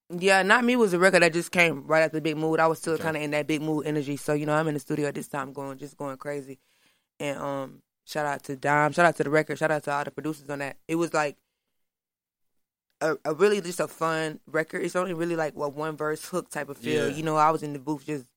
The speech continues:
Speaker 1: just vibing out, but it turned into, like, a, the, the, the part on TikTok, it just caught wind.
Speaker 2: Yeah.
Speaker 1: And everybody loved that part. So it just,
Speaker 2: Mm-hmm.
Speaker 1: like, just went through the roof. But, um,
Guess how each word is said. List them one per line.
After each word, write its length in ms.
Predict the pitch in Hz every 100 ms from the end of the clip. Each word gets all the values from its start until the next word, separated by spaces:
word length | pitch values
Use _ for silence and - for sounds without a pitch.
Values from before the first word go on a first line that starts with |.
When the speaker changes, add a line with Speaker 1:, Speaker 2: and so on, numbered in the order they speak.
| _ - - _ -
Speaker 1:
just 160 | 131
vibing 340 | 135 151 147 165
out, 200 | 151 143
but 100 | 151
it 80 | 147
turned 160 | 170 151
into, 180 | 143
like, 200 | 147 143 135
a, 160 | 127 - _ _ _ _ _ _ _
the, 260 | 147 127 -
the, 160 | 143 -
the 100 | 143
part 260 | - 175 160
on 120 | 147
TikTok, 440 | - 196 - 151
it 80 | 156
just 180 | 147 -
caught 300 | 180 147 117
wind. 360 | 156 208 156 113 -
Speaker 2:
Yeah. 200 | 123 120
Speaker 1:
And 60 | 170
everybody 420 | 190 175 170 156
loved 500 | 147 165 185 196 156
that 200 | 147 -
part. 300 | 185 165 -
So 220 | - 156
it 80 | 156
just, 160 | 151 113
Speaker 2:
Mm-hmm. 80 | 135
Speaker 1:
like, 240 | 131 120 _ _ _
just 120 | 147 147
went 180 | 143
through 80 | 143
the 60 | 143
roof. 200 | 160 - _ _ _ _ _ _ -
But, 180 | 160 147
um, 420 | 165 156 143